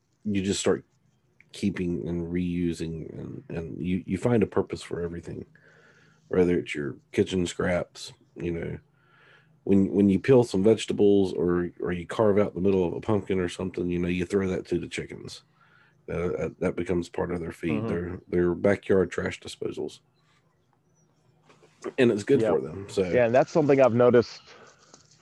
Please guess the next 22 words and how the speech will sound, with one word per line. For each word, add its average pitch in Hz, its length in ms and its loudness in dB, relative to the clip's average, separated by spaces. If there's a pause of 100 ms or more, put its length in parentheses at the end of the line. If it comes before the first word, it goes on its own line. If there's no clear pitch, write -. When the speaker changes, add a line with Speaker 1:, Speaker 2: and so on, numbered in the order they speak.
(960)
Speaker 2:
That's 135 180 2
something 147 240 2
I've 110 80 2
noticed 113 300 0
I've 113 100 0
been 107 160 -4
doing, 101 420 -4 (160)
uh, 104 300 -2
just - 220 -12
with 117 100 -4
the 104 80 -6
projects 113 520 0
around 101 260 -4
here. 104 220 -4
You 104 120 -4
know, 104 240 -6 (300)
we 123 80 -2
had 120 120 0
a 101 60 -2
fence 123 360 -6
go 120 160 0
down, 113 440 -2